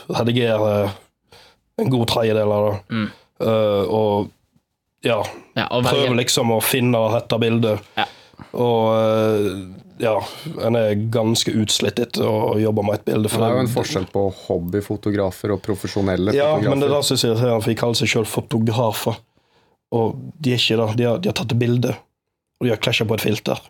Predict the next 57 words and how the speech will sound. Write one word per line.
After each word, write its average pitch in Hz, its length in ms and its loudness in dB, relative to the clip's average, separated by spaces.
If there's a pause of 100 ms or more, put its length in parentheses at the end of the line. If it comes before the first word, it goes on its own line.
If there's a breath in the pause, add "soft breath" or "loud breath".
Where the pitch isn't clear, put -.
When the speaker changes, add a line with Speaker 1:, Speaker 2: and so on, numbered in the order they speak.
(160)
Speaker 2:
Mm. 110 140 0 (420)
Speaker 1:
Det 156 80 2
er 143 60 0
greit, 151 200 -2
det 143 60 0
er 143 80 2
et 135 80 2
bilde, 131 300 2 (500)
men 127 100 2
det 143 60 4
er 139 80 0
ikke - 160 -2
et - 80 -6
fotografi. 123 640 0
Speaker 2:
Jeg - 640 -6
er - 20 2
litt, 233 240 -4
jeg 175 80 2
er 180 80 2
litt 190 160 0
enig, 131 220 2 (320)
eh, 127 500 2 (160)
for 147 180 -2
det 147 80 4
er 139 80 0
sånn 135 220 2 (160)
inst-, 151 400 0
inst-, 160 300 -2 (180)
for 165 140 0
det 175 80 2
er 165 40 2
det, 165 120 0 (100)
det 143 60 4
er 160 80 2
sånn 156 120 0
på 165 140 -2
Instagram, 117 720 0
det 127 140 0
er 131 80 0
der 123 180 0
det 131 80 2
er 127 80 2
en 127 80 2
virkelig 117 320 0
sånn 113 100 2
verkebyll 104 600 0
av 95 80 -2
dette. - 260 -8 (160)
Det 117 120 0
er 107 100 2
Speaker 1:
Mm. 110 80 0
Speaker 2:
sånn, 104 160 0 (640 loud breath)
halvparten 113 680 -2
av 107 80 0
de 107 100 2
jeg 107 60 -2
følger 101 500 -2